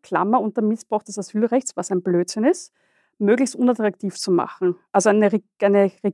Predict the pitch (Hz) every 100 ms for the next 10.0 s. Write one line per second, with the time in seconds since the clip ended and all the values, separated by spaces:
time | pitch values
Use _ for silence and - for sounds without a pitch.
0 | - 196 262 - 233 220 208 226 - 185
1 | - 214 220 220 - 202 247 220 214 240
2 | 233 226 226 - 233 220 202 202 196 233
3 | 233 240 254 254 - 214 - 214 226 -
4 | 226 220 - 180 233 220 214 - 175 202
5 | - 233 - _ _ _ _ - 202 240
6 | - - _ _ - 370 _ _ - 220
7 | 190 202 233 - 240 214 254 233 226 220
8 | 240 233 208 220 226 - 208 220 220 214
9 | 208 196 208 196 - 202 - 202 214 277